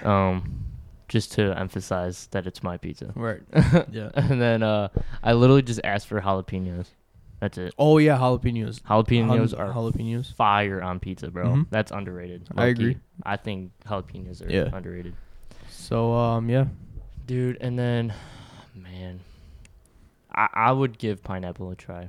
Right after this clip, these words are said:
Speaker 1: I guess. Like, literally, like, just put one little chunk of pineapple on the
Speaker 2: But it
Speaker 1: edge
Speaker 2: has
Speaker 1: of
Speaker 2: to
Speaker 1: it.
Speaker 2: be, like, the pineapple, like, the, the grilled pineapple, like, the sweet one. Don't put the sour one on there.
Speaker 1: Okay. But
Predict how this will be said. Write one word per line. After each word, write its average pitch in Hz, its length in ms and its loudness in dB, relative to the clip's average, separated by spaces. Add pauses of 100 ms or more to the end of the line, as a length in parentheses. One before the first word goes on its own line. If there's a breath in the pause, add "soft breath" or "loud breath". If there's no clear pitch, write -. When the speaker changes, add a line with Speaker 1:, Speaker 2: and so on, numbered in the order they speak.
(120)
Speaker 1:
I 95 100 -10
guess. 92 280 -12
Like, 120 140 0
literally, 147 440 0
like, 120 240 -2 (460 soft breath)
just - 200 -8
put - 280 -4
one 113 520 -2
little 120 240 2
chunk 107 320 -2
of 104 180 -6
pineapple 98 420 -6
on 110 140 -2
the 95 120 -8 (420)
Speaker 2:
But 147 180 8
it - 100 6
Speaker 1:
edge 139 60 2
Speaker 2:
has 147 160 8
Speaker 1:
of 143 40 4
Speaker 2:
to 160 60 4
Speaker 1:
it. - 40 4
Speaker 2:
be, 180 60 8
like, 175 180 4
the 147 80 2
pineapple, 143 500 0
like, 120 280 0 (100)
the, 117 240 -2
the 117 160 -2
grilled 123 320 4
pineapple, 117 420 0
like, 113 180 -2
the 113 80 -4
sweet 127 280 0
one. 113 260 4
Don't 127 240 8
put 147 140 4
the 123 100 2
sour 120 300 2
one 110 160 2
on 110 160 0
there. - 220 -4 (380)
Speaker 1:
Okay. - 340 -12 (1300 soft breath)
But 101 340 -2